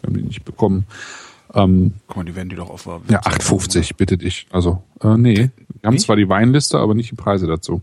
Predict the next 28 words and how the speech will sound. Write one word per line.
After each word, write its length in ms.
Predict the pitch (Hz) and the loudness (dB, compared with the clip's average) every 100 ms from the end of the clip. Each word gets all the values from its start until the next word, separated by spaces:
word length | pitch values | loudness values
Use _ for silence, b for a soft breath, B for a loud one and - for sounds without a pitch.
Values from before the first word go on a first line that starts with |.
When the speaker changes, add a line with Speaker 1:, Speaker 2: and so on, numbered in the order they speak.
| 110 | -6
Speaker 2:
Ach, 420 | 127 120 110 - | -6 -6 -8 -10
Leute. 640 | 104 107 107 98 98 98 - | -8 -4 -2 -2 -4 -8 -12
Speaker 1:
Ja. 440 | _ _ _ - | _ _ _ -16
Vielleicht 300 | - - 104 | -2 0 0
kann 180 | 120 113 | 2 4
der 240 | 107 101 - | 6 6 4
aus 160 | 107 | 2
dem 80 | 110 | 0
Chat 220 | - 117 | 0 0
ja 120 | 107 | 2
nochmal 260 | 104 95 104 | 2 2 2
sagen, 260 | 104 101 95 | 2 2 2
was 140 | - | 0
der 80 | 92 | -2
Sauvignon 420 | - 101 98 95 | 0 2 4 4
Blanc 140 | - | 2
Speaker 2:
Genau. 80 | 120 | 0
Speaker 1:
ab 140 | - - | 0 0
Hof 120 | 85 _ | -2 _
gekostet 320 | - 87 87 85 | -8 -6 -4 -4
hat. 180 | 87 - _ _ _ _ _ _ _ _ _ _ _ _ _ _ _ _ _ _ _ _ _ - | -4 -8 _ _ _ _ _ _ _ _ _ _ _ _ _ _ _ _ _ _ _ _ _ -14
Speaker 2:
Keine, 280 | 95 98 | -8 -8
keine 340 | - - 90 85 | -8 -12 -12 -12
Preisliste, 560 | - 80 - 120 - | -14 -12 -12 -12 -14
das 140 | 90 - | -14 -14
ist 100 | - | -16
doch 140 | 87 _ _ | -18 _ _
bekloppt. 760 | 76 - - - 113 - - | -20 -12 -10 -8 -8 -8 -14